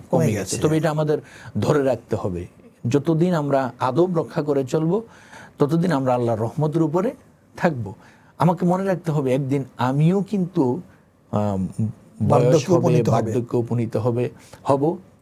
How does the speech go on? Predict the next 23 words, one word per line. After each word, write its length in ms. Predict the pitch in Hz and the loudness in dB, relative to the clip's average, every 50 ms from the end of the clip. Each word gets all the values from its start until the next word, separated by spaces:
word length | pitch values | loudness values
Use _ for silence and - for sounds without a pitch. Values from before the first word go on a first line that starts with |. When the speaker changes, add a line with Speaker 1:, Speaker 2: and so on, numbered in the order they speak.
| _ _ - | _ _ -4
Speaker 1:
তখন 360 | 113 113 151 170 160 123 113 - | -4 0 2 0 0 0 -2 -4
আল্লাহর 300 | - 117 120 131 160 180 170 - | -4 -2 0 0 0 0 0 -2
পক্ষ 240 | 175 165 - 165 | -4 -4 -4 -6
থেকে 220 | 147 139 147 135 139 | -4 -4 -2 -2 -2
আমাকেও 440 | 117 117 117 143 165 160 - 208 180 | -2 0 0 -2 -2 -2 0 0 0
এই 100 | 143 120 | 0 0
সম্মানটা 640 | - - 120 120 113 120 139 156 151 - 202 233 254 - - - _ _ _ _ _ _ _ _ _ _ _ _ _ _ _ _ _ _ - - | -2 -2 -2 -2 0 0 0 0 2 2 0 0 0 -6 -16 -20 _ _ _ _ _ _ _ _ _ _ _ _ _ _ _ _ _ _ -6 -4
দেওয়া 280 | 98 98 104 98 95 95 | 0 0 0 0 0 -2
হবে। 220 | 95 95 92 104 - - - - - - - - | -4 -6 -8 -8 -12 -16 -20 -18 -18 -14 -4 0
তো 80 | 165 | 2
যে 140 | 160 208 240 | 2 2 2
কথা 160 | 220 233 220 214 | 2 2 0 2
বলছিলাম, 400 | 202 202 180 - 196 175 151 143 | 0 0 0 0 0 -2 0 0
হযরত 280 | 151 151 156 156 143 | -2 -2 -4 -2 -2
ইব্রাহিম 280 | 160 156 170 175 185 190 | 0 0 2 0 0 -2
আলাইহিস 240 | 185 165 151 151 - | -2 -2 -4 -4 -4
সালামকে 320 | 165 147 143 143 139 139 | -4 -2 -2 -2 -2 -2
বলা 220 | 131 135 131 131 | 0 0 0 0
হলো 240 | 127 120 123 110 101 - - - - - _ _ _ - | 0 0 -2 -2 -2 -4 -10 -18 -20 -20 _ _ _ -2
যে, 100 | 123 131 | 0 0
"এটা 160 | 131 123 127 | 2 0 -2
তোমার 240 | 117 131 113 117 107 | -2 -2 -2 -2 -4
সম্মান 560 | - - - - 123 110 104 101 98 92 90 | -4 -8 -6 -4 -2 -2 -2 -2 -4 -6 -10